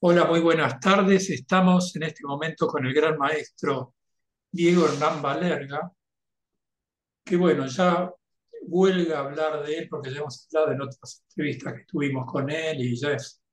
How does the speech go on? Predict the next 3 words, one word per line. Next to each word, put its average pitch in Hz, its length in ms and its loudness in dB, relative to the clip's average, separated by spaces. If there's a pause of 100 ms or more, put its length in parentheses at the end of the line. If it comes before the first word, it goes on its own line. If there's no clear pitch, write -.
(580)
muy 170 200 2
conocido. 147 920 0 (2000)
Y, 214 400 -4